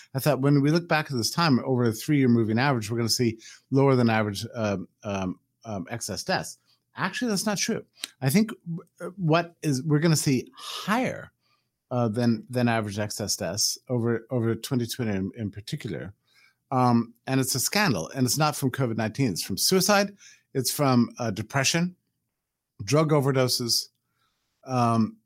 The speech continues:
and opioid, uh, abuse, and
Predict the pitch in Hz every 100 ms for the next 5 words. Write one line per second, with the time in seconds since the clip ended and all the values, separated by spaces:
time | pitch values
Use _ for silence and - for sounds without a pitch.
0 | - 127 113 156 147 151 135 131 117 120
1 | _ 123 113 101 117 110 120 113 - -
2 | - _ _ _ _ 127 123 120